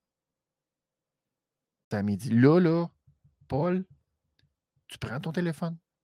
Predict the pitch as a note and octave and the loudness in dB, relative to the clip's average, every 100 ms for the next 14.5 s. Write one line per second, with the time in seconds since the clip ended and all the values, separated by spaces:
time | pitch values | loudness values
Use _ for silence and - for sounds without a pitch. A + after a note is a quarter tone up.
0 | _ _ _ _ - D#3+ G3+ G3+ - G3 | _ _ _ _ -6 0 2 2 0 0
1 | G3 F3 E3+ D3 D3+ C#3+ - - _ - | 0 0 -2 0 -4 -4 -14 -20 _ -20
2 | - - F#3+ - D#3+ C#3+ F3+ E3+ B2+ B2+ | -18 0 0 0 -4 2 8 8 8 2
3 | A#2 A2+ B2 B2 G#2+ - _ _ _ _ | 2 2 2 0 -4 -14 _ _ _ _
4 | - _ - F#3 D3 D3+ C#3+ C#3 C3+ C#3 | -20 _ 4 4 6 2 2 0 2 2
5 | D#3+ F3+ G#3 G3 D3 A2 - - B2 A#2 | 4 6 6 4 2 -4 -8 -10 -8 -8
6 | - A#2 A2 G#2+ - - D3 - F3 C#3+ | -8 -8 -6 -12 -18 -14 -12 -2 0 0
7 | - - D#3+ C#3 A#2 C3+ D#3+ F3+ D#3 G2+ | -6 -2 2 2 2 2 4 4 4 -2
8 | - - - - - _ - B3+ F#3+ D3 | -12 -20 -20 -20 -20 _ 2 4 4 2
9 | D#3 - A#2+ A#2 B2 - - - - - | -2 -2 -8 -8 -8 -10 -18 -20 -20 -20
10 | _ _ _ F#3 - C4+ C#4 C#4+ C#4+ C#4+ | _ _ _ -4 -2 2 4 8 8 8
11 | C#4 C#4+ C#4+ - - C4 D#3 - - C#3+ | 6 6 4 4 0 0 0 -2 -10 -10
12 | F#2+ _ _ _ _ _ _ C#3+ - A#2+ | -10 _ _ _ _ _ _ -18 -16 -16
13 | C3 B2+ A#2+ G2+ F2+ - - _ _ _ | -14 -14 -14 -16 -20 -20 -20 _ _ _
14 | _ _ _ _ - | _ _ _ _ -20